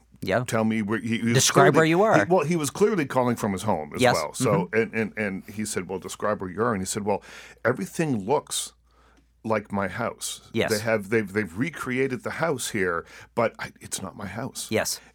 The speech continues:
Speaker 2: And, and that to me was fascinating, because where in the inner
Speaker 1: Workings
Speaker 2: reaches
Speaker 1: of the
Speaker 2: of the
Speaker 1: brain
Speaker 2: brain
Speaker 1: did
Speaker 2: does
Speaker 1: that
Speaker 2: that
Speaker 1: come
Speaker 2: come
Speaker 1: from?
Speaker 2: from? Yeah.
Speaker 1: Yes, yeah. Uh, you know, that's not an unusual symptom. See
Speaker 2: Is
Speaker 1: it a
Speaker 2: that
Speaker 1: lot.
Speaker 2: right?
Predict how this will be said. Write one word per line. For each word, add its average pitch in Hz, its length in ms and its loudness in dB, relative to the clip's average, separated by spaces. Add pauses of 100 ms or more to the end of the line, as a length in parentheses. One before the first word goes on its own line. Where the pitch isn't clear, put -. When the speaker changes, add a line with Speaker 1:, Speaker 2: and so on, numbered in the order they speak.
Speaker 2:
And, 131 340 2
and 131 200 0
that 147 240 2
to 147 100 -8
me 139 360 0
was 101 480 2
fascinating, 120 400 -2
because 101 240 -4 (180)
where 131 600 0 (140)
in 107 180 2
the 98 120 -2
inner 107 460 -2 (300)
Speaker 1:
Workings 123 440 4
Speaker 2:
reaches - 20 6
Speaker 1:
of 131 80 6
the 123 120 6
Speaker 2:
of 107 40 -2
the 110 80 6
Speaker 1:
brain 127 160 10
Speaker 2:
brain 131 120 8
Speaker 1:
did 113 80 4
Speaker 2:
does 98 60 4
Speaker 1:
that 123 120 8
Speaker 2:
that 107 100 4
Speaker 1:
come 123 140 8
Speaker 2:
come 107 100 2
Speaker 1:
from? 92 160 6
Speaker 2:
from? 80 280 -4
Yeah. 110 100 2
Speaker 1:
Yes, 90 400 2
yeah. 101 200 2 (380)
Uh, 113 240 8 (200)
you 180 140 -2
know, 135 60 6
that's 156 240 4
not 147 120 6
an 139 100 4
unusual 131 340 0
symptom. - 460 -6
See - 160 -4
Speaker 2:
Is 123 100 2
Speaker 1:
it 143 40 4
a - 20 4
Speaker 2:
that 147 80 2
Speaker 1:
lot. 143 100 2
Speaker 2:
right? - 140 -2